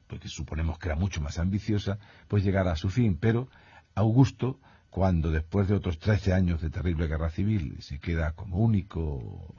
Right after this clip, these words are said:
eh, toma, como, como, como el único portador del poder,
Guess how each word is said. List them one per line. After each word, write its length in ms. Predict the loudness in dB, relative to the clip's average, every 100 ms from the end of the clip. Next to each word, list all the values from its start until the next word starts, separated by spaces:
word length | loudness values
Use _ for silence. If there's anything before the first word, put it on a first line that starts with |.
| -8
eh, 500 | -8 -6 -8 -10 -14 -16 -16 -14 -14 -12 -4
toma, 340 | -4 -4 -6
como, 260 | -6 -6 -4
como, 440 | -2 -2 -4 -6
como 460 | -8 -8 -6 -10 -14 -20 -20 _
el 380 | -6 -4 -2 -4 -2
único 300 | -2 -2 -4
portador 440 | -8 -6 -6 -4
del 140 | -4
poder, 300 | 2 2 2